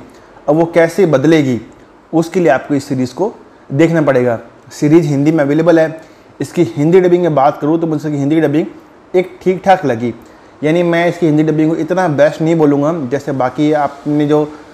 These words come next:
देखते हैं ना दूसरे apps के अंदर हिंदी dubbing कितनी शानदार की जाती है, इसकी हिंदी डबिंग मुझे एक ठीक ठाक लगी, लेकिन हिंदी में थी तो देखने में बड़ा मज़ा आया।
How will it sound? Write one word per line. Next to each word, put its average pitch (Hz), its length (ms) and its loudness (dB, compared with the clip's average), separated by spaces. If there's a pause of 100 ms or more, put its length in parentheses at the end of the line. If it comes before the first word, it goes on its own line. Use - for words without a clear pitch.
(180)
देखते 147 260 0
हैं 220 100 0
ना 185 60 0
दूसरे 165 240 2
apps 147 300 -2
के 170 100 -2
अंदर 156 300 2 (120)
हिंदी 143 200 0
dubbing 160 180 0
कितनी 156 200 -2
शानदार 156 340 -2
की 147 140 0
जाती 139 280 0
है, 139 140 0 (460)
इसकी 151 220 -4
हिंदी 156 240 2
डबिंग 180 240 0
मुझे 175 200 0
एक 220 160 -2
ठीक 151 200 0
ठाक 160 140 0
लगी, 135 200 0
लेकिन 196 280 2
हिंदी 147 320 0
में 185 120 0
थी 170 180 2 (440)
तो 175 60 0
देखने 160 300 0
में 180 160 0 (380)
बड़ा 170 260 4
मज़ा 135 220 0
आया। 120 240 -2